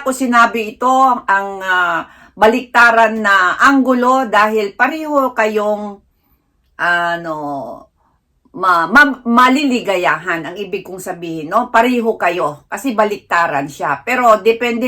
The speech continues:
na rin yan sa yung partner kung papayag siya. So, kailangan po natin ng consent dahil meron din mga kababaihan na ayaw ng anggulong baliktaran na tinatawag na sixty-nine.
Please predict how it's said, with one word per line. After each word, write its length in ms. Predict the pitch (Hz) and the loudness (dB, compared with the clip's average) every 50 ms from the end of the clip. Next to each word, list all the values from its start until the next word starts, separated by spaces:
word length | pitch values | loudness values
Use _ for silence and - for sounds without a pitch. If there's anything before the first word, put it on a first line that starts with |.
| 240 | 0
na 80 | 233 233 | 0 0
rin 240 | 226 220 226 226 220 | 0 0 -2 -2 -4
yan 160 | 220 226 220 | -4 -4 -4
sa 480 | - 233 220 196 185 180 180 170 - - - _ _ _ | -2 0 2 4 6 6 4 4 0 -6 -16 _ _ _
yung 320 | - 240 294 294 277 269 - | -8 -6 -4 -4 -4 -2 2
partner 800 | 277 269 285 285 277 254 240 220 214 202 196 190 202 202 202 _ _ _ _ _ _ _ _ _ _ _ _ | 4 4 4 2 0 -4 -4 -2 0 0 0 -2 -4 -6 -12 _ _ _ _ _ _ _ _ _ _ _ _
kung 640 | - - 330 339 302 262 208 175 151 139 147 147 _ _ | -2 2 4 4 4 4 2 -2 -8 -10 -10 -12 _ _
papayag 640 | - - 196 190 - 196 185 185 185 185 180 160 160 | -4 -4 -4 0 2 2 2 2 2 0 -2 -4 -6
siya. 560 | - - - 202 175 151 - 135 - _ _ _ _ | -10 -14 -6 -4 -2 -2 -4 -6 -12 _ _ _ _
So, 320 | - - 196 175 165 - | -12 -8 -6 -6 -6 -6
kailangan 640 | - 190 202 233 247 254 247 247 247 240 233 220 - | -4 -4 -2 0 2 4 2 2 2 0 -4 -4 -6
po 80 | 220 208 | -10 -8
natin 480 | 208 214 208 214 - - 214 202 208 | -4 -4 -4 -4 -6 -8 -8 -6 -4
ng 160 | 196 190 190 190 190 190 185 - 359 - | -6 -6 -6 -8 -12 -12 -12 -12 -12 -8
consent 720 | - 226 208 208 202 - - 269 254 247 - - _ _ _ _ _ _ _ _ _ _ _ _ | -6 -6 -6 -6 -6 -8 -6 -4 -4 -6 -6 -10 _ _ _ _ _ _ _ _ _ _ _ _
dahil 480 | - 131 165 175 185 202 208 196 202 202 | -8 -4 -2 -2 -2 -2 -4 -6 -6 -4
meron 320 | 220 220 220 208 208 202 | -4 -4 -4 -4 -4 -4
din 160 | 185 202 202 202 | -4 -4 -4 -4
mga 560 | 196 190 190 190 196 190 185 185 180 180 - | -6 -6 -4 -2 0 2 4 4 2 2 0
kababaihan 880 | 196 190 185 185 180 180 190 - 226 233 240 226 226 220 226 226 220 | -4 -2 -2 -2 -4 -4 -4 -6 -6 -6 -4 0 0 0 0 0 -2
na 320 | 214 190 165 143 123 - - _ _ _ - - - | -4 -4 -2 -4 -4 -6 -12 _ _ _ -20 -8 -2
ayaw 400 | - 190 196 202 208 202 196 190 | 0 2 2 2 2 0 0 0
ng 240 | 185 185 180 180 - | -2 -4 -6 -4 -2
anggulong 640 | 202 208 208 202 180 190 190 185 185 175 170 170 165 | -2 -2 -2 -4 -6 -4 -4 -2 -4 -4 -6 -4 -2
baliktaran 800 | 170 170 165 170 - - - 180 151 143 151 160 151 160 165 147 | -2 -2 -2 -2 -6 -10 -6 -4 -4 -2 -2 -4 -4 -6 -6 -10
na 80 | 135 | -12
tinatawag 720 | - 147 147 151 139 - - 139 139 139 143 147 147 139 135 | -10 -10 -10 -10 -10 -8 -6 -4 -4 -4 -4 -4 -6 -6 -6
na 80 | 143 | -8
sixty-nine. 960 | 143 143 - 139 - - - 156 151 147 151 156 165 170 165 156 139 120 131 | -10 -12 -12 -16 -16 -16 -16 -12 -10 -10 -8 -6 -6 -6 -6 -6 -8 -10 -12